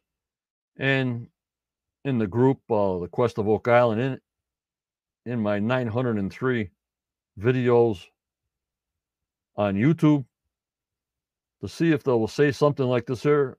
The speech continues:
Nobody can say anything about any kind of items found by Osprey Muyan, the drone. Obviously, they got non-disclosure agreements. Here's Roberta.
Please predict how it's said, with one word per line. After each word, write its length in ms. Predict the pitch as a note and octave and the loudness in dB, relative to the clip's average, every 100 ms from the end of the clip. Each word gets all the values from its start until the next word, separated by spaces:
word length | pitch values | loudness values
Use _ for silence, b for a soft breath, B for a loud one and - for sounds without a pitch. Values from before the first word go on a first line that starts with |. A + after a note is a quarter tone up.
| - | -2
Nobody 420 | C3 F3+ E3+ E3+ | 4 4 6 2
can 180 | E3 C#3 | 2 -2
say 240 | C#3+ C3+ | 0 2
anything 400 | C#3+ E3 D#3 E3 | 2 0 0 0
about 340 | B2 A2+ A2+ - | 0 0 0 -2
any 240 | C3 D3 B2+ | -6 -4 -2
kind 240 | C#3+ C3 | -2 -2
of 120 | G#2 - | -4 -2
items 380 | C#3+ C#3+ C3 A#2 | 2 2 2 -4
found 580 | - C3+ C#3 C#3 C#3+ A#2+ - _ _ _ _ _ | -2 2 4 2 0 -4 -14 _ _ _ _ _
by 100 | G2+ | -6
Osprey 540 | - B2 A#2+ - A#2 G2+ | -2 -2 -4 -2 -2 0
Muyan, 600 | G#2 C3 C3+ B2+ B2 A2+ | 0 0 0 0 0 0
the 80 | G2 | -4
drone. 500 | F2+ D3 D3 C#3 B2 | 2 4 4 2 -2
Obviously, 520 | A2 A#2 A#2 - A#2+ | -2 -2 -4 -4 -6
they 120 | G2 | -4
got 220 | F#2 F#2 F2 _ _ _ _ | -4 -6 -8 _ _ _ _
non-disclosure 840 | G#2 A#2 A2 F#2 - B2+ C3 A#2+ | -4 -2 -2 -6 0 2 2 0
agreements. 540 | A#2+ A#2 B2 A#2+ A2+ - _ _ _ _ _ _ _ _ _ _ _ _ _ _ _ _ _ _ _ _ _ _ _ - _ _ _ _ _ _ _ _ _ - D#2 D#2 | -2 -2 -2 -4 -8 -14 _ _ _ _ _ _ _ _ _ _ _ _ _ _ _ _ _ _ _ _ _ _ _ -20 _ _ _ _ _ _ _ _ _ -20 -16 -8
Here's 200 | G#2+ G2 | -8 -6
Roberta. 460 | A2 G2+ D3+ A#2 | 0 6 6 6